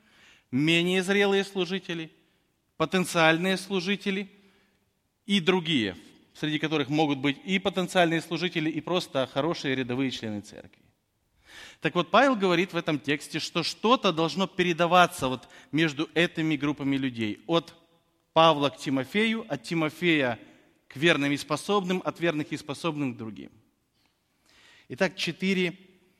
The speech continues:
группы людей. Четыре наблюдения. Первое. Этот процесс, вот, менторства, который описан в этом тексте,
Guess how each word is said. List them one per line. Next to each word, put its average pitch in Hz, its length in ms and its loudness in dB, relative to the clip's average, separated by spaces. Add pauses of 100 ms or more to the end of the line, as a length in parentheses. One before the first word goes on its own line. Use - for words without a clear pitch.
(1120)
группы 139 360 -4
людей. 117 360 -4 (1900)
Четыре 208 300 -2
наблюдения. 127 640 -2
Первое. 127 400 0 (1160)
Этот - 260 -2
процесс, 247 480 0
вот, 143 260 -8 (140)
менторства, 139 680 -2
который 139 300 -4
описан 131 440 -4
в 120 60 -6
этом 127 220 -4
тексте, - 460 -6